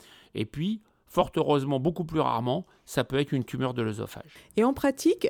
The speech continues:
Speaker 2: comment traitez-vous le hoquet, chronique ou aigu d'ailleurs ?
Speaker 1: Alors, comme vous l'avez compris,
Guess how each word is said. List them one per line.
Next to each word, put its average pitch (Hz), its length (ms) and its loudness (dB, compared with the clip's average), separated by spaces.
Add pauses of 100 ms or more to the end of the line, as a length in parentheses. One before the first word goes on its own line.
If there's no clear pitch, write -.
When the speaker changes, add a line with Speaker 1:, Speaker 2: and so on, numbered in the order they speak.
(120)
Speaker 2:
comment 302 280 4
traitez-vous 262 560 4
le 247 160 6
hoquet, 262 580 4
chronique 254 500 4
ou 220 100 6
aigu 180 220 0
d'ailleurs ? 143 380 2 (240)
Speaker 1:
Alors, 113 200 -2
comme 170 160 4
vous 175 100 2
l'avez 165 200 4
compris, 170 480 2